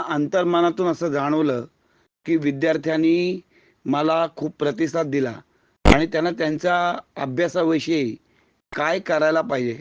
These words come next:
अभ्यास म्हणजे काय असतो आणि आपण कशी अभ्यासामध्ये प्रगती करू शकतो याची उत्तरं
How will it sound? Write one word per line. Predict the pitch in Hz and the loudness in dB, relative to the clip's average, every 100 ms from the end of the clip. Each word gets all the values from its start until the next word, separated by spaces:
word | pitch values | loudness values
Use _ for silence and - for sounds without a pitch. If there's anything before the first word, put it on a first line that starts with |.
| - | -10
अभ्यास | 127 127 156 143 | -6 -2 -2 -2
म्हणजे | 156 156 | -2 -2
काय | 185 180 | 0 0
असतो | 160 - 123 104 _ _ _ _ _ _ - | 0 -2 -6 -6 _ _ _ _ _ _ -6
आणि | 151 | -2
आपण | 147 180 170 | 0 0 -2
कशी | 165 160 208 | -2 0 2
अभ्यासामध्ये | 185 160 160 180 170 175 | 2 2 0 0 0 0
प्रगती | 156 156 160 - 180 | 0 0 0 -2 -2
करू | 160 151 156 | 0 2 0
शकतो | 160 185 170 123 107 _ _ _ _ _ _ | -2 -4 -2 -2 -4 _ _ _ _ _ _
याची | 139 135 175 | -4 -2 0
उत्तरं | 147 127 - 160 143 | -2 -2 -2 0 0